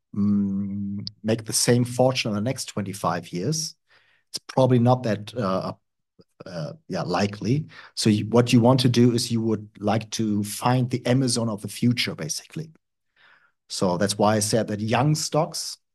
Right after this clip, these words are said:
they are much more dynamic, so they have much more growth potential than old stocks. And therefore, if you want to take advantage of that, you could, uh, filter for younger stocks. Yeah, if you're making a scan, for example, scanning through, uh,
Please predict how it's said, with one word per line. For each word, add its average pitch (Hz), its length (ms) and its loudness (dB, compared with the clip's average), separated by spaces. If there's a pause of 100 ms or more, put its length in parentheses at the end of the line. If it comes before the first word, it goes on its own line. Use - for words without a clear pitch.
(200)
they 110 160 -2
are 110 60 0
much 110 300 0
more 107 140 0
dynamic, 113 760 0
so - 120 -8
they 98 140 -2
have 101 200 -2
much 107 300 0
more 98 180 -2
growth 117 380 0
potential 139 680 0
than 104 240 -2
old 117 220 -2
stocks. - 580 -8 (600)
And 104 120 2
therefore, 123 720 6
if 110 120 -6
you 110 120 0
want 107 140 0
to 107 60 0
take 107 180 0
advantage 110 500 0
of 90 160 -4
that, 95 300 -4 (800)
you 113 100 2
could, 107 400 0
uh, - 140 -6 (200)
filter 143 540 4 (380)
for 98 400 2
younger 113 420 2
stocks. - 560 -4 (160)
Yeah, 92 120 -6
if - 140 -10
you're 95 360 0 (260)
making 101 300 0
a 92 420 0
scan, 113 500 2
for 110 140 -2
example, 107 420 -2
scanning 107 380 -2
through, 104 480 -2
uh, 92 360 -4